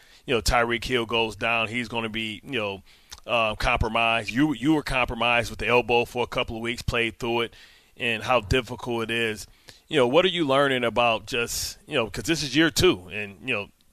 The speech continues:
this is probably, you know, you don't really get healthier as you stack years up. You know, what are you learning about how to try and, and,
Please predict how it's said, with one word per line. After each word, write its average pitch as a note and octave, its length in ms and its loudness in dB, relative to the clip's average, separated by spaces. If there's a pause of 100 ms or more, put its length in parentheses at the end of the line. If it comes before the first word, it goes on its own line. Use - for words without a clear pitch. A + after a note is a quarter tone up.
(360)
this C#3 240 -2
is C#3+ 100 -6
probably, D3 420 4
you C3 120 -2
know, A#2+ 200 2
you A2+ 140 -6
don't C#3+ 260 0
really D3 200 0
get C3 240 -2
healthier A#2+ 540 0
as G#2+ 200 -2
you A2+ 220 -10 (360)
stack A#2+ 440 2
years C#3 340 4
up. G#2+ 220 0 (480)
You D#3 80 2
know, B2+ 80 4
what D#3 160 6
are E3+ 60 0
you D#3+ 100 2
learning C#3+ 300 6
about A#2+ 240 4
how B2+ 180 2
to A#2 120 0
try B2 340 0
and, G#2+ 260 -6 (100)
and, G#2 360 -8